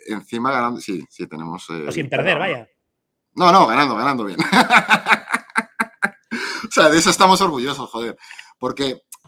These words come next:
Speaker 1: porque es bonito, porque, porque al final, eh, el dinero es la consecuencia del trabajo, ¿no? Muchas veces, ¿no? Y el ebitda es la consecuencia de los cientos de empleados que están aquí, de los que han pasado durante estos años, ¿no? Al final, todos los que han aportado, ¿no?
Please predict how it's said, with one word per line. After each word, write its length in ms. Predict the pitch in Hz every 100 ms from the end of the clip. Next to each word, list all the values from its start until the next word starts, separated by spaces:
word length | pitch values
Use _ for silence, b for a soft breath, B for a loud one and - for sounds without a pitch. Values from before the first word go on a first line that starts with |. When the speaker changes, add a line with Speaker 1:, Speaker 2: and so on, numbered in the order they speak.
| _ _ -
Speaker 1:
porque 240 | 117 135
es 60 | 190
bonito, 400 | 190 135 143 117
porque, 340 | 104 113 104 -
porque 440 | 107 127 123 - _
al 100 | 110
final, 600 | - 123 147 160 170 175 _ _ _ _ _ _ -
eh, 320 | 110 107 104
el 80 | 104
dinero 240 | 123 135 156
es 60 |
la 140 | 160 151
consecuencia 580 | 139 139 135 143 147
del 160 | 143 120
trabajo, 440 | 92 90 92 87 87
¿no? 260 | 170 - _ _ -
Muchas 280 | 101 110 101
veces, 340 | 107 98 95
¿no? 140 | 113
Y 80 | 131
el 60 | 110
ebitda 560 | 110 143 139 151 175 - B B B
es 140 | 117
la 120 | 131
consecuencia 840 | 131 127 123 139 143 147 156 160 147
de 120 | 127
los 420 | 117 110 - - b b b _
cientos 500 | _ 135 139 143 143
de 40 | 143
empleados 600 | 135 143 151 151 175 -
que 80 | 110
están 240 | - 135
aquí, 400 | 139 151 156 160
de 80 | 143
los 140 | 113
que 80 | -
han 100 | 131
pasado 380 | 135 131 151 143
durante 260 | 131 127 120
estos 240 | 123 147
años, 380 | 151 147 139 135
¿no? 160 | 156 151
Al 60 |
final, 300 | 127 127 131
todos 180 | 131 135
los 120 | 131
que 80 | 131
han 40 | 127
aportado, 600 | 120 104 - 107 90 98
¿no? 180 | 185